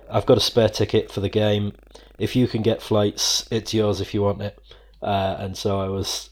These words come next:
onto, uh, Skyscanner, um, looking up flight prices and kind of various combinations of how to get there. Uh, and then by Thursday evening, I was like, "Right, quick chat with the wife." Yeah, she was happy with me to go.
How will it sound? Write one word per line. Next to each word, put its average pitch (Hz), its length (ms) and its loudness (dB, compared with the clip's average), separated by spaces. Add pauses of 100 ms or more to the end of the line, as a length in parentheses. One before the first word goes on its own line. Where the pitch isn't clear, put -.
(120)
onto, 101 540 2
uh, 95 220 0 (300)
Skyscanner, 101 800 0 (440)
um, 98 520 -4
looking 110 280 0
up 101 100 -4 (140)
flight - 480 -2
prices 104 460 0
and 95 300 -4 (340)
kind 107 160 2
of 85 100 -2
various 98 360 0
combinations 92 840 -6
of 92 460 -12
how 107 220 -8
to 104 120 -10
get 101 220 -2
there. 101 300 -4 (520)
Uh, 95 320 -2
and 95 280 -6
then 95 320 -6
by 98 160 0
Thursday 101 380 0
evening, 98 200 -4
I 95 40 -2
was 92 100 -4
like, 95 180 -6
"Right, 95 240 -6 (340)
quick - 220 -2
chat - 180 0
with 101 80 -4
the 98 60 -4
wife." 98 320 0
Yeah, 104 140 2
she - 180 -2
was 98 140 -6
happy 101 260 0
with 95 140 -6
me 98 100 -4
to - 100 -12
go. 98 340 -4